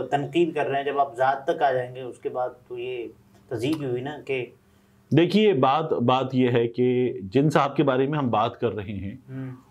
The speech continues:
Speaker 2: उन्होंने जिस तरह की बातें की हैं, काजी फाइज ईसा साहब ने,
Speaker 1: हम्म।
Speaker 2: वो अब ये हक खो चुके हैं कि वो ये बात करें।
Speaker 1: हम्म।
Speaker 2: यानी आप वकील सामने आए आपके और आप कहे, "नाम में सरदार क्यों है?"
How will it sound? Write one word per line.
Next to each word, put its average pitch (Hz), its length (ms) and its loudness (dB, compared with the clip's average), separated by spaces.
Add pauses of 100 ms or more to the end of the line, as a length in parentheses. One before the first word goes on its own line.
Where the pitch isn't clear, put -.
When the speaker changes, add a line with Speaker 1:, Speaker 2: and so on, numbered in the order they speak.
(220)
Speaker 2:
उन्होंने 185 320 4
जिस 196 220 2
तरह 185 180 2
की 185 160 -2
बातें 139 340 -2
की 180 180 -6
हैं, 151 200 -4
काजी 113 240 -2
फाइज 110 220 -6
ईसा 95 160 -8
साहब 98 260 -8
ने, 87 60 -14 (360)
Speaker 1:
हम्म। 127 440 -8
Speaker 2:
वो 240 300 2
अब 196 720 -2
ये 170 120 2
हक 220 360 -2
खो 254 180 0
चुके 233 300 -2
हैं 160 120 0
कि 151 60 0
वो 139 100 2
ये 123 80 2
बात 101 260 -6
करें। 90 280 -12 (400)
Speaker 1:
हम्म। 135 160 -16
Speaker 2:
यानी 196 180 0
आप 226 160 -2
वकील 196 360 0
सामने 208 320 0
आए 185 180 0
आपके 185 300 -4
और 185 80 0
आप 175 140 -2
कहे, 196 240 -4 (520)
"नाम 180 200 2
में 233 80 0
सरदार 208 380 0
क्यों 147 280 -2
है?" 98 80 -12